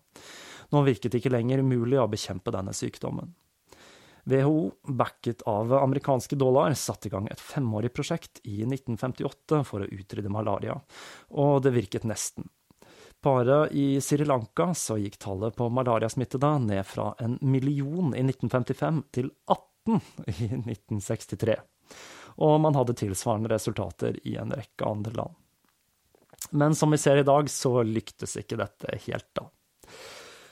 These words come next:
Og hva tror dere dette skyldtes? Nå er det bare å holde seg fast. Resistens. Jepp, igjen, den gode gamle resistensen. Det var nemlig mygg som var resistente,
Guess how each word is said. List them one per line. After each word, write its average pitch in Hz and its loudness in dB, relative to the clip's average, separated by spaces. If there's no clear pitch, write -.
Og 160 6
hva 147 6
tror 139 2
dere 156 4
dette 143 2
skyldtes? 156 2
Nå 135 -4
er 113 -2
det 131 -2
bare 143 6
å 143 6
holde 151 4
seg 165 4
fast. - 2
Resistens. 107 0
Jepp, - -2
igjen, 147 4
den 104 -2
gode 110 0
gamle 107 2
resistensen. 92 -6
Det 117 0
var 120 4
nemlig 143 4
mygg 147 0
som 165 0
var 95 0
resistente, - -6